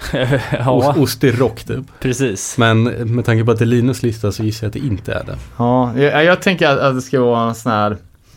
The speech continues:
Speaker 3: vad fan var det han sa att det hette nu då? Det som vi kallar för C P-rocken. <laughs> Eh, vad fan, åh, herregud. Not Normal.
Speaker 2: Jaha, ja.
Speaker 3: Freakpunk.
Speaker 2: Ja. Tror, ja.
Speaker 3: Eh, sen var det Countdown som, eh, som garanterat inte är Freakpunk. De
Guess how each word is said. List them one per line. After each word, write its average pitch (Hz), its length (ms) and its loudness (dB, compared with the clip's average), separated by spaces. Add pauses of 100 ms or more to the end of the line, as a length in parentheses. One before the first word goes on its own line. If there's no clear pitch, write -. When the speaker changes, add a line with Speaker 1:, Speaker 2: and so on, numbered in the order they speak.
(120)
Speaker 3:
vad 139 100 -4
fan 147 180 2
var 135 80 4
det 131 60 4
han 127 100 2
sa 156 180 2
att 123 80 -4
det 127 60 -2
hette 131 240 -2
nu 113 120 0
då? 107 180 -4 (380)
Det 143 180 0
som 147 180 0
vi 127 440 4
kallar 131 180 2
för - 80 -10
C 147 240 -4 (100)
P-rocken. 147 520 -4
<laughs> 135 60 -10 (800)
Eh, 156 280 -4
vad 185 120 0
fan, 185 300 0
åh, 151 320 6
herregud. 123 560 0 (600)
Not 160 300 0
Normal. 117 500 0 (840)
Speaker 2:
Jaha, 117 520 4
ja. - 60 2
Speaker 3:
Freakpunk. 156 440 0 (100)
Speaker 2:
Ja. 120 280 0 (540)
Tror, 165 160 2
ja. 117 400 -4 (500)
Speaker 3:
Eh, 156 440 6
sen 202 200 4
var 214 60 6
det 202 80 6
Countdown 180 580 4
som, 139 360 2
eh, 123 520 4
som 139 200 -2
garanterat 135 420 2
inte 139 340 0
är 131 100 2
Freakpunk. 127 640 -2
De 131 280 -2